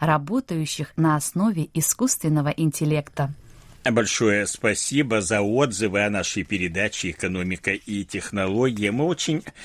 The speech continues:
Speaker 2: рады, что вам нравятся рассказы о технологических достижениях Республики Корея. Ну и ваши пожелания постараемся учесть.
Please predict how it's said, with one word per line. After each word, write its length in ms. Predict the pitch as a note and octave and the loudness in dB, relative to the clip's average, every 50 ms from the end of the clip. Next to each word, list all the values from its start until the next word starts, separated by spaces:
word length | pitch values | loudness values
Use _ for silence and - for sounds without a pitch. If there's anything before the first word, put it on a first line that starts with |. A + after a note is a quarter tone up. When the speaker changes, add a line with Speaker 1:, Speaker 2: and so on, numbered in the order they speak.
| - - - - | -18 -18 -4 0
Speaker 2:
рады, 300 | - F#3 F#3 E3 A#2 G2+ | 2 2 2 2 0 -4
что 420 | - - - - A2 G#2 G#2+ G#2 | -6 -4 -2 0 2 2 2 2
вам 320 | F#2 G#2 G2+ G2 G2 G2 G#2 | 0 0 0 0 0 -2 -4
нравятся 760 | G2+ A2 A2 G#2 G#2 G2+ G2 F#2 - - - A2 G2 G#2 G#2 F#2+ | -2 -2 0 0 0 0 -2 -4 -6 -4 -2 0 0 0 0 -2
рассказы 800 | G#2+ G#2+ G2+ - - - - G#2+ G#2+ A#2 B2 C3 A2 G2+ G2 | -2 -2 0 0 -2 -2 0 0 0 2 2 0 0 -2 -2
о 40 | F2+ | -4
технологических 1000 | E2 - F#2 - - G2 F#2 F2+ F2 D2+ E2 G2 G2 - - - - B2 G2+ F#2 | -4 -6 -10 -6 -4 -2 0 0 -2 -2 -6 -8 -6 -4 -6 -4 -2 -2 -2 -2
достижениях 840 | E2 F2 - - - - F2+ D#2 - F2+ F2+ G2+ G#2+ G#2 G2+ F2 - - | -2 -4 -4 -4 -4 -2 -4 -2 -2 -2 0 0 2 2 0 -2 -4 -6
Республики 720 | - G2+ F#2 F2 - - - F2 D#2+ D#2+ D#2 D2+ - - | -8 -8 -6 -6 -6 -6 -8 -8 -8 -8 -8 -8 -8 -4
Корея. 420 | - - F#3 G#3 A#3 A3+ G3+ G3 | -2 0 0 0 2 0 2 2
Ну 160 | G3 G#3+ A#3 B3 | 2 0 -2 -2
и 160 | - B2+ A#2+ | 0 -2 0
ваши 400 | G#2 G2+ G#2+ - - - - - | 0 2 0 0 0 -2 -6 -6
пожелания 640 | - A#2 F#2+ F2+ F#2+ E2+ D#2+ D#2+ F2+ G#2 A#2 A#2+ G#2+ | -6 -4 -4 -2 -2 -2 -2 -2 -2 -2 -2 -4 -4
постараемся 760 | - E2 - - - E2+ D#2 D#2+ E2 F2+ G#2 G2+ - - D#2+ | -4 -6 -6 -4 -4 -4 -4 -2 -4 -4 -4 -6 -6 -6 -8
учесть. 680 | C#2+ C2+ - - - D2 C#2 C2+ - - - - - | -8 -8 -8 -8 -8 -6 -6 -6 -6 -6 -8 -10 -14